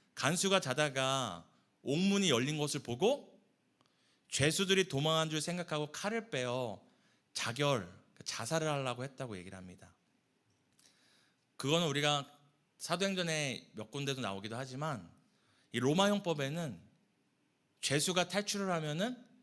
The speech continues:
그 책임을 누가 져야 합니까? 그걸 지고, 그걸 지키고 있던 간수에게 그 책임을 물었습니다.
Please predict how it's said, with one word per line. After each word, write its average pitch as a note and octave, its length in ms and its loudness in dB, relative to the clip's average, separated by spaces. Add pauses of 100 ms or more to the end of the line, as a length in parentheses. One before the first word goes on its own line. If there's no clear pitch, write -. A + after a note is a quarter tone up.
그 A#2+ 120 -8
책임을 F#3+ 360 0
누가 A2+ 220 -2
져야 G2 200 -6
합니까? F#2 440 -10 (880)
그걸 C3+ 240 -6
지고, C3 280 -2
그걸 B2+ 340 -6
지키고 D3 340 -2
있던 B2+ 440 -6 (720)
간수에게 B2 680 -2
그 - 120 -12
책임을 D3 360 -8
물었습니다. - 540 -16